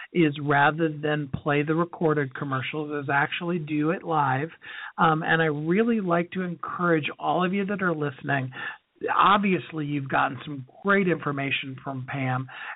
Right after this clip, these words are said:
and so you're gonna wanna do more with her after the show.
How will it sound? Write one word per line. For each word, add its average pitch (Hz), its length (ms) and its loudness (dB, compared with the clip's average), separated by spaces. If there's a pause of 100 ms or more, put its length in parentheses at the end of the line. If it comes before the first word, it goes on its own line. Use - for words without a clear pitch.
and 190 400 2
so 233 80 0
you're 233 160 2
gonna 247 180 4
wanna 233 320 4
do 226 220 -4
more 208 260 2
with 190 300 -4
her 139 200 -8 (200)
after 156 500 2
the 151 140 -2 (160)
show. 165 400 0